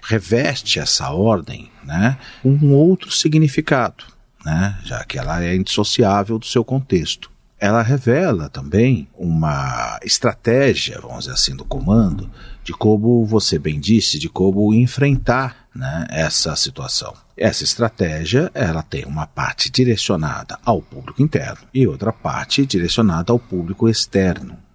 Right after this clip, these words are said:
Ou seja, o Exército está, sim, sempre esteve, não é de agora, mas sempre esteve preocupado com a sua imagem, com a imagem da instituição,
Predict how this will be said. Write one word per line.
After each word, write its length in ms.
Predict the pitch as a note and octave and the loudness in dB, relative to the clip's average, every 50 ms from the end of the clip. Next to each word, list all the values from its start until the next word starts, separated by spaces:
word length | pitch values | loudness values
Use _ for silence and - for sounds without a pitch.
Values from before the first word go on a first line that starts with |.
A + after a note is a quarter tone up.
| _ - - | _ -20 -20
Ou 120 | D#2 D2+ | -16 -14
seja, 400 | - - - A#1+ - - - - - - - - - - - - | -12 -12 -12 -12 -14 -16 -16 -18 -18 -18 -18 -18 -18 -18 -18 -14
o 100 | D2 D2 | -12 -10
Exército 460 | C#2+ - F2 D#2+ D2+ - - - - | -8 -6 -6 -4 -4 -4 -6 -6 -4
está, 380 | - - - - E2 E2+ G#2 B2 | -4 -4 -4 -2 0 0 0 0
sim, 400 | - - - - G2 A#2 F3 G3+ - - - | 0 -2 -2 -2 0 0 0 0 -2 -6 -6
sempre 440 | - - - - A2 B2 B2+ - - | -4 0 2 4 4 4 4 2 -2
esteve, 520 | - - - - C#2+ - A2+ D3 - - | -4 -4 -4 -4 -4 -2 -2 -2 -2 -4
não 200 | C#2+ C2+ - - | -8 -8 -6 -6
é 80 | - D3+ | -6 -6
de 100 | - - | -6 -6
agora, 540 | - - - - - A#2+ C#3 C#3 - - - | -8 -8 -6 -2 0 0 0 0 -2 -4 -10
mas 160 | - - - | -14 -12 -8
sempre 300 | - - G2 G2 - - | -4 -2 -2 -2 -2 -4
esteve 260 | - - E2 D#2 D2+ | -6 -6 -6 -8 -8
preocupado 540 | - - D#2+ D#2 - - - - D2 C#2 - | -10 -10 -12 -10 -12 -12 -10 -8 -8 -8 -6
com 100 | - - | -8 -8
a 40 | - | -6
sua 180 | - - - E2 | -6 -6 -2 2
imagem, 520 | G2+ C3+ B2+ G#2 G2 F#2+ E2+ D#2 - D2 | 4 4 4 4 2 0 -2 -4 -6 -8
com 120 | C#2 - | -10 -12
a 40 | - | -12
imagem 400 | - - C3+ - - - - A#2 | -12 -12 -10 -10 -10 -10 -12 -14
da 100 | - B2 | -12 -10
instituição, 760 | B2 - - - - A#2+ B2 - - - F2 E2+ E2+ E2 D#2+ | -6 -6 -6 -2 0 0 0 2 0 0 -2 -2 -4 -6 -8